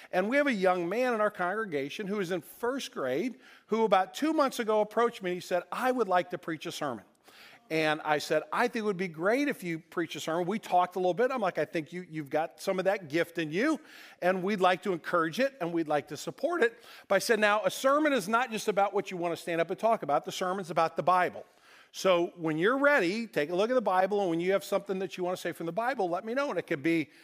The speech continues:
two weeks from now, or it could be two years from now, or five years. That's up to you. But when you think you have a sermon, I'd like for you to be able to use your gift for the benefit of our congregation.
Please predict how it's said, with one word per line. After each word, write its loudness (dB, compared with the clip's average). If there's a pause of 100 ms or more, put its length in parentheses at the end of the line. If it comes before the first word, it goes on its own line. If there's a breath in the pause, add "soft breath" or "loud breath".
(260 loud breath)
two -2
weeks -2
from -6
now, 2
or 4
it 0
could -2
be -2
two -6
years 0
from -6
now, 0
or 4
five -2
years. -8
That's -2
up 2
to -8
you. -2
But -4
when -4
you -4
think -8
you -6
have -4
a -14
sermon, -4 (380 loud breath)
I'd 2
like 4
for -8
you -4
to -4
be 2
able 0
to 0
use -2
your 2
gift -2
for -2
the 0
benefit -6
of -4
our -6
congregation. -4